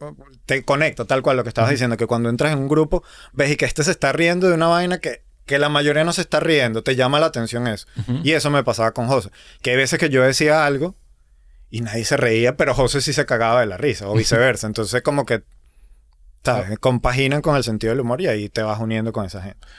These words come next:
Speaker 2: Sí, una, una de las cosas que me he dado cuenta en estas conversas es lo importante, lo habló Poli, lo habló LED,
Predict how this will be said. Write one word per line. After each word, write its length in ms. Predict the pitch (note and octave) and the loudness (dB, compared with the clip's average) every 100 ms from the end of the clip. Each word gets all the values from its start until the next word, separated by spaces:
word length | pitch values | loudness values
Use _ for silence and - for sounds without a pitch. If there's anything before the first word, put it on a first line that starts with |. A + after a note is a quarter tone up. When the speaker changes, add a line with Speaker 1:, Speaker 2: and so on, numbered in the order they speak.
| - | -20
Speaker 2:
Sí, 140 | - D#3+ | -4 0
una, 220 | D3 F3+ | 2 0
una 180 | D#3+ D3 | 0 0
de 60 | F3+ | 0
las 140 | D3 | 0
cosas 320 | - A#2 C#3 | -2 -2 -2
que 320 | - D#3+ B2+ G#2+ | -2 0 0 -2
me 120 | A2 | -2
he 20 | |
dado 180 | G#2+ B2 | -2 0
cuenta 340 | C3+ B2 B2+ C#3 | 0 0 0 0
en 60 | |
estas 240 | A#2+ - - | -2 -6 -6
conversas 640 | A#2+ G2+ G2+ G2 B2 B2 | -4 -2 -2 -2 -4 0
es 300 | B2 A2+ A#2 | 0 0 -2
lo 140 | - C3 | -2 0
importante, 720 | A#2 G2+ G2+ A2 G#2 G2+ A#2 | 0 -4 -4 -2 -2 -2 0
lo 100 | G#2+ | 0
habló 200 | G2 G#2 | -2 0
Poli, 460 | C#3 C3+ B2+ B2+ B2 | 2 4 4 4 4
lo 120 | G#2+ | 2
habló 220 | G#2 G2 | 0 0
LED, 360 | A2 C3 B2+ | 2 4 2